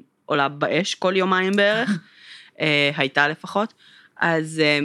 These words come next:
Speaker 1: אז היה, כאילו, כמה אזורים שבהם מותר לעשן, ובגדול, פשוט זה היה המקום היחיד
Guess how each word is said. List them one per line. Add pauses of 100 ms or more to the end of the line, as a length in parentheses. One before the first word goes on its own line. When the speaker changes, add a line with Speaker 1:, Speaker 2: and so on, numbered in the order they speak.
Speaker 1:
אז
היה,
כאילו,
כמה
אזורים
שבהם
מותר
לעשן,
ובגדול,
פשוט
זה
היה
המקום
היחיד